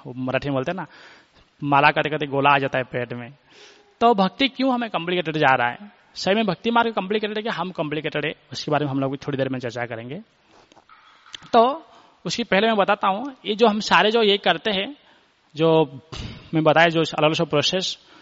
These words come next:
भगवान कैसे हंड्रेड परसेंट इसके साथ reciprocation करते हैं? क्योंकि भगवान की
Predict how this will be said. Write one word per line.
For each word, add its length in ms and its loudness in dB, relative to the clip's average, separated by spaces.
भगवान 320 6
कैसे 360 0
हंड्रेड 400 -2
परसेंट 340 -4
इसके 220 -6
साथ 180 -6
reciprocation 580 -2
करते 300 -4
हैं? 260 -8
क्योंकि 380 -2
भगवान 520 0
की 380 -10